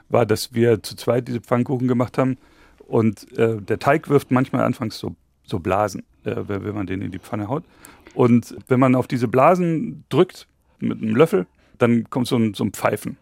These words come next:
So, und das haben wir Pfannkuchenmusik genannt.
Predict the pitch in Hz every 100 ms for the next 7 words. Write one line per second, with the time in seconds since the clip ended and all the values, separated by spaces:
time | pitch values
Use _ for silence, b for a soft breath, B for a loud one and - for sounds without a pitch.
0 | _ - - - 110 107 107 107 104 104
1 | b b b - 131 131 147 160 117 101
2 | 92 - - - 101 92 107 139